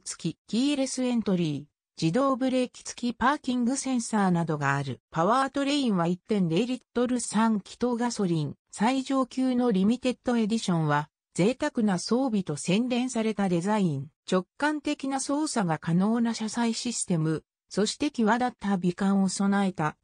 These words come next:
モデルと説明されている。価格は一万九千六百四十ポンド、約二百九十五万円からで、マットブラックの十八インチアルミホイール、格納式、キャンバスルーフ、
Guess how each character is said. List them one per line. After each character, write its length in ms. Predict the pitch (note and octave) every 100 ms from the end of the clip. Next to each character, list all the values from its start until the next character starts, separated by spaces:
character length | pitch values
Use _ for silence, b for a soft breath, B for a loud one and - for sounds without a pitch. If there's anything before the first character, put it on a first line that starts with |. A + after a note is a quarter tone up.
| _
モ 160 | E3+ F3
デ 160 | A#3 C#4
ル 100 | D4
と 160 | G#3+
説 320 | G3 D3 -
明 220 | A3+ A#3 G#3+
さ 160 | G#3
れ 120 | F#3+
て 120 | F3+ F#3
い 160 | E3
る。 180 | D3 - _ -
価 140 | G3+
格 260 | G3 C#4 C4+
は 120 | B3+
一 280 | A#3+ - C4+
万 260 | C#4+ B3+ F#3
九 260 | - B3
千 320 | A#3+ A#3+ G#3
六 160 | D3+ D3 -
百 260 | G#3+ A#3
四 220 | G#3 A#3+ B3+
十 140 | B3
ポ 240 | - G#3
ン 80 | F#3
ド、 240 | D#3 D3 b b -
約 300 | B3 - G#3
二 140 | F#3
百 320 | A#3 C4 -
九 260 | - C4 B3
十 220 | G3 D#3+
五 160 | D3+ D3
万 260 | F3 A3+
円 220 | G3+ F#3
か 160 | F3+ E3+
ら 140 | D#3+
で、 200 | D3+ C#3 - _ -
マ 140 | D#3
ッ 60 | E3+
ト 140 | C#4 C#4+
ブ 100 | C#4
ラ 140 | C4+
ッ 20 | -
ク 120 | A3
の 160 | E3+ C3
十 260 | D#3+ G#3
八 500 | A#3 A#3 - A#3+ A3
イ 40 | G#3
ン 100 | A3+
チ 180 | A#3
ア 80 | A3+
ル 120 | A#3
ミ 120 | A3+ A3
ホ 180 | -
イ 60 | F#3 F#3+
ー 60 | C#3
ル、 180 | C3+ _
格 280 | - F3+ B3+
納 220 | B3+ B3
式、 400 | A#3 - F#3+ F#3+ _ _ -
キ 100 | E3+
ャ 100 | A#3
ン 100 | B3+
バ 180 | C4 B3+
ス 160 | B3+
ル 140 | B3 A#3+
ー 20 |
フ、 240 | - -